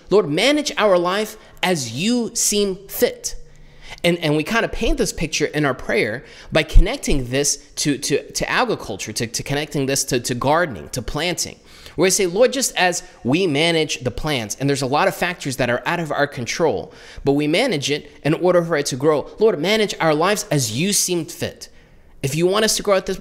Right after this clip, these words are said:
like, you, you manage our life as you deem fit. It is not up to us, but it is up to you. Let me say this, this statement. Okay, this is more my opinion,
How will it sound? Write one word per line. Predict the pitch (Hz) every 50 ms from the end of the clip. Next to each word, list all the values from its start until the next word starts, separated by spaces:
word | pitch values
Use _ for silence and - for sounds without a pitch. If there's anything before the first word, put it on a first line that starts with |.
| -
like, | 175 180 165 139 139
you, | 156 175 220
you | 214 - 175 190 226
manage | 233 208 214 214 208 190 - -
our | 156 156
life | 151 156 185 190 - - - -
as | 135 135 123 113 107 104 110
you | 120 143 160 165 165 165 - - - - - -
deem | 107 - 143 139 131 123 123 123 131 - - -
fit. | - - - - - - - - - - - -
It | 127 135
is | 127 -
not | 139 180 180 -
up | 170 175 -
to | - -
us, | 220 226 - - - - - - - - - - - - - 123
but | 123 117 117
it | 113
is | 113 107 - - -
up | 143 147 - - - - - - - - - - - - - -
to | - 127
you. | 113 101 80 - - - - - - - - - - - - - - - - - - - - - - - - - - - - - - -
Let | 120 127 135
me | 143 139 131 131 131 - -
say | - - 135 117 113 113 113 -
this, | - 117 110 117 - - -
this | - 120 107 117 117 -
statement. | - - 143 131 127 123 139 139 123
Okay, | - - 143 127
this | 117 131 131 - -
is | 135 120 117 - - - - - - - - - - - - - -
more | 113 117 131 160 185 196 185
my | 175 180 180 160
opinion, | 139 143 - - - 101 82 - - -